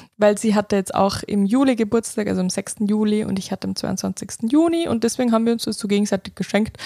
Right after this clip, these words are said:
dass wir uns ein gemeinsames Wochenende dort gönnen. <laughs> Und es war wirklich perfekt. Und ich muss auch sagen, wir sind, also das Wetter war zwar richtig bescheiden, aber das war irgendwie so egal, weil wir hier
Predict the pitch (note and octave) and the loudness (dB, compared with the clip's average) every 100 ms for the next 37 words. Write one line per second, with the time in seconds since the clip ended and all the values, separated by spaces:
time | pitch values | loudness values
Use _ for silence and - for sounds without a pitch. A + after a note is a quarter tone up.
0 | - - - A4 G#4 D#4 D4+ C#4 C4+ - | -12 -12 -2 2 4 4 4 2 0 0
1 | B3 A#3+ G#3+ B3 A#3+ F3+ - F3+ F#3 F#3 | 2 2 2 0 0 -2 0 -2 0 -2
2 | F3 - F#3 F#3 G#3+ B3+ - G3 - G#3+ | -4 0 2 4 4 2 0 0 0 -10
3 | _ _ _ - G#3+ G#3 F#3+ F#3+ G3 F#3+ | _ _ _ -2 0 4 2 2 -2 -6
4 | - - - - G#3+ - F#3 - - G3+ | -6 -10 -10 0 0 4 0 0 -2 0
5 | G#3 - - - - A3+ C4 C4+ - G#3+ | 0 -2 -14 -12 2 6 6 4 4 4
6 | G#3+ A3 A3 - A3 G3 A3+ - B3 A#3+ | 4 4 0 -2 0 4 4 6 4 4
7 | B3 - _ _ - - - - G#3 G#3 | 2 -4 _ _ -6 -4 0 2 6 4
8 | G3+ G3+ G3+ G3+ A3+ F#3+ F#3 - G3 G3 | 4 -2 0 2 2 2 0 0 -2 -2
9 | G#3 - F#3+ - F3+ F3+ F#3 - _ _ | -6 -8 -6 0 2 2 0 -4 _ _
10 | _ _ _ _ G#3 G3 F#3+ G3 F#3+ G#3 | _ _ _ _ 0 2 2 2 4 2
11 | G#3+ G#3+ A3+ A#3+ - F#3 G3+ G#3 G3 G3 | 2 2 2 2 0 2 2 2 2 2
12 | G3+ - - - _ - G#3+ G#3+ G#3+ G#3+ | 0 -8 -20 -20 _ 0 4 6 4 2